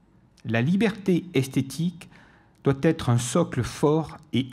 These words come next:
intangible qui se régulera ou pas par une adhésion des publics. Rappelons que beaucoup d'œuvres art-, artistiques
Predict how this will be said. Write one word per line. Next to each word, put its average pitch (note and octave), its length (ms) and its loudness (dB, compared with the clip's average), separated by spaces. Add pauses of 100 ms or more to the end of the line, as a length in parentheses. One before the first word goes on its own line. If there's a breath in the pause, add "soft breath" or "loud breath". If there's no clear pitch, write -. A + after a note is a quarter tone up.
(160)
intangible D3+ 1040 0 (500 loud breath)
qui C#3+ 140 -4
se C3 160 0
régulera C#3 800 2
ou F#3 80 4
pas - 360 -2 (460)
par B2 180 0
une A2+ 180 4
adhésion D#3 640 2 (240)
des B2+ 120 -2
publics. - 540 -8 (680 soft breath)
Rappelons G3 680 2
que - 160 0
beaucoup E3+ 580 0
d'œuvres B2 440 2
art-, - 100 -6 (260)
artistiques G#3+ 720 -4